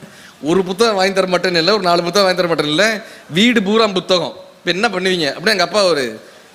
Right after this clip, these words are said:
அப்படி ஒரு கெத்தா பார்த்தேன். அவர் எதுவுமே சொல்லல, சிரிச்சுட்டு போயிட்டாரு. அதுக்கப்புறம் எப்ப நான் புத்தகம் எடுத்து படித்தாலும் எதுவும் சொல்ல மாட்டார், அப்படியே ஒரு மாதிரி பார்த்துட்டு மட்டும் போயிடுவார். இப்ப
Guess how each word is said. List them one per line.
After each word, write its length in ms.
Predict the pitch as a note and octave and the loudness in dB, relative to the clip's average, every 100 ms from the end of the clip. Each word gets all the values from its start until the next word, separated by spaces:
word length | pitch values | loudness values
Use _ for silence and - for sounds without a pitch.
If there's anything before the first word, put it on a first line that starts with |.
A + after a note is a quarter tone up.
| - - | -20 -10
அப்படி 200 | - D#3+ | 0 2
ஒரு 120 | D3+ | 2
கெத்தா 240 | D#3 F#3+ | -2 -2
பார்த்தேன். 300 | D#3 D3+ C#3 - - - - | -2 -2 -2 -6 -14 -20 -4
அவர் 160 | F3+ F3+ | 0 2
எதுவுமே 280 | F#3 G#3 | 2 2
சொல்லல, 280 | A3+ G3 F#3 | 2 0 -4
சிரிச்சுட்டு 360 | D#3+ G#3 - E3+ | -2 -4 -4 -2
போயிட்டாரு. 360 | D#3 D3+ A#2 - - - - - | 0 0 -2 -8 -20 -20 -20 -10
அதுக்கப்புறம் 400 | E3+ F#3 F#3+ A#3 | -2 0 0 0
எப்ப 200 | G3+ A3+ | 0 0
நான் 140 | A#3+ G3 | 0 0
புத்தகம் 280 | G3 A3+ G3+ | 0 0 0
எடுத்து 100 | F#3+ | -4
படித்தாலும் 280 | F#3+ A3 | 0 0
எதுவும் 180 | G3 G#3+ | 0 -2
சொல்ல 160 | F#3+ F#3+ | -2 0
மாட்டார், 340 | F3+ D3+ B2+ | 0 0 -4
அப்படியே 280 | - E3+ G3 | -6 -2 0
ஒரு 60 | F3+ | 0
மாதிரி 200 | G3 F#3 | -2 0
பார்த்துட்டு 280 | G3 G3 E3 | -2 -2 -6
மட்டும் 260 | E3 E3 | -4 0
போயிடுவார். 300 | D#3 C3+ A2 - - - - - - - - - - | 0 0 -2 -6 -20 -20 -20 -20 -20 -20 -20 -20 -12
இப்ப 260 | D3 D#3 | -6 -2